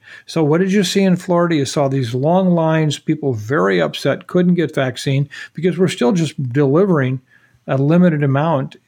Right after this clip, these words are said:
as the manufacturing now is picking up. As of Wednesday, January thirteenth,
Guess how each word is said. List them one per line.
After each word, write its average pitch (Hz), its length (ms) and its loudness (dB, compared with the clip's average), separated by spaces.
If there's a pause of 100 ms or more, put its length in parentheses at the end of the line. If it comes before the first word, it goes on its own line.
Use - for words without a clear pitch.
as 139 420 -2 (100)
the 139 340 2 (120)
manufacturing 147 1040 0
now 135 300 0
is 131 160 -2 (280)
picking 156 260 -2
up. 143 240 -4 (680)
As 202 260 0
of 196 380 2 (200)
Wednesday, 160 520 0
January 156 500 0
thirteenth, 175 720 -4